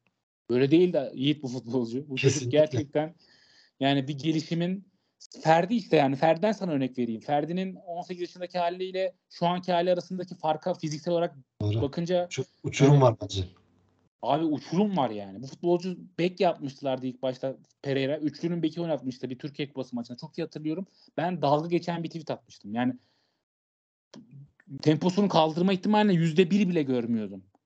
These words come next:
Speaker 1: Şu anda Alman bir yani makine gibi işliyor ya. İnanılır gibi değil. Türkiye Ligi ile hiçbir alakası yok. Ben seneye onun yirmi milyon euroya belki Premier Lig, belki dediğim gibi Napoli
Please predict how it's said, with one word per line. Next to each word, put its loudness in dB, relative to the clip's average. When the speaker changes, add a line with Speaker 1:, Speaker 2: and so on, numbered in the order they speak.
Speaker 1:
Şu -4
anda 0
Alman 2
bir 2
yani 0
makine 2
gibi 0
işliyor -2
ya. 0
İnanılır -2
gibi -2
değil. -2
Türkiye -2
Ligi -4
ile -2
hiçbir -4
alakası -2
yok. -4
Ben -2
seneye -2
onun -2
yirmi 0
milyon 4
euroya 2
belki -2
Premier -2
Lig, -4
belki -2
dediğim -2
gibi -2
Napoli -6